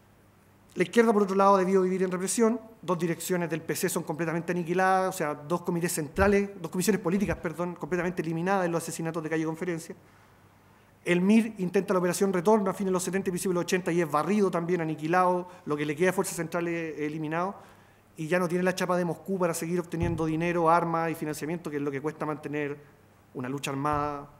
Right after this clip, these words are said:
eh, la clandestinidad y todo eso. Eh,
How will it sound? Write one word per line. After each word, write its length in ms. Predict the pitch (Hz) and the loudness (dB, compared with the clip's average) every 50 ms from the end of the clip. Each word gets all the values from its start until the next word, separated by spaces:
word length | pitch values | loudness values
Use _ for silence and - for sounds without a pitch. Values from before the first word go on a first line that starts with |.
| - _ _ _ _ _ - | -20 _ _ _ _ _ -18
eh, 220 | - 131 127 117 113 | -14 -12 -10 -10 -10
la 100 | 120 127 | -10 -10
clandestinidad 640 | 123 127 127 131 127 - 127 127 127 131 143 151 151 | -8 -8 -8 -10 -10 -8 -8 -6 -4 -4 -2 -2 -4
y 100 | 147 143 | -4 -4
todo 160 | 143 151 147 | -6 -8 -8
eso. 180 | 117 - - - _ _ _ - _ _ - - - - - - _ - _ _ _ _ _ _ _ _ _ - | -8 -10 -14 -20 _ _ _ -20 _ _ -20 -20 -20 -20 -20 -20 _ -20 _ _ _ _ _ _ _ _ _ -6
Eh, 520 | - 170 170 165 170 170 170 170 165 170 | -2 0 0 2 2 2 2 0 0 -2